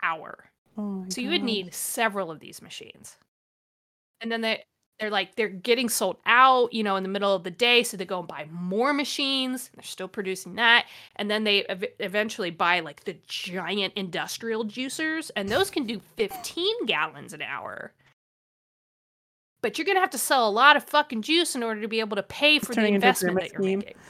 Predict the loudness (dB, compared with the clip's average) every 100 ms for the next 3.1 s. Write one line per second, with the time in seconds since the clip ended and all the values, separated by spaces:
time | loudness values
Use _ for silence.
0 | 0 0 0 -6 -18 -20 _ _ _ _
1 | _ _ _ _ -18 -16 2 2 4 0
2 | -4 -8 -10 -16 _ _ _ -18 -14 -14